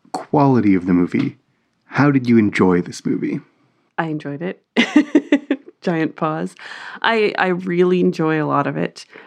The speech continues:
Speaker 2: I think that it, like I said before, it really rings true to the spirit of the book and to the spirit of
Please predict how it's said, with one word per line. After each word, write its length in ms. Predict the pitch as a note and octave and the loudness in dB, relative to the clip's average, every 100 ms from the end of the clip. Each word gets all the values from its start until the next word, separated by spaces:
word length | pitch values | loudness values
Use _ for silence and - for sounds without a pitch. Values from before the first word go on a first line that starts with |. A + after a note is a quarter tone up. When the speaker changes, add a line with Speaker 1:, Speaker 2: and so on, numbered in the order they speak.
| - - | -10 -4
Speaker 2:
I 80 | |
think 300 | E3+ D3+ C#3+ | 2 4 4
that 120 | D#3 D3+ | 2 2
it, 420 | - - - - | 2 -4 -16 -10
like 240 | - E3+ D#3+ | -2 -2 -2
I 60 | |
said 240 | D3 D#3+ D#3 | -2 -4 -4
before, 400 | E3 D3+ D3+ D3+ | -4 0 2 2
it 80 | - | 2
really 220 | D#3 D3+ | 2 4
rings 300 | D#3 D#3 D#3 | 4 4 2
true 220 | - G3 | 0 2
to 80 | F#3 | 4
the 100 | E3+ | 2
spirit 440 | E3 E3 D#3+ D#3+ | 2 0 2 0
of 100 | D#3+ | -4
the 80 | D#3+ | -4
book 320 | E3+ A3 A3 | 0 0 0
and 260 | F3+ E3+ E3+ | 0 0 0
to 140 | - | -4
the 60 | D#3+ | -6
spirit 420 | - D#3+ D#3 D3+ | -2 0 2 0
of 460 | E3 D#3 C#3+ - | 0 -2 -4 -10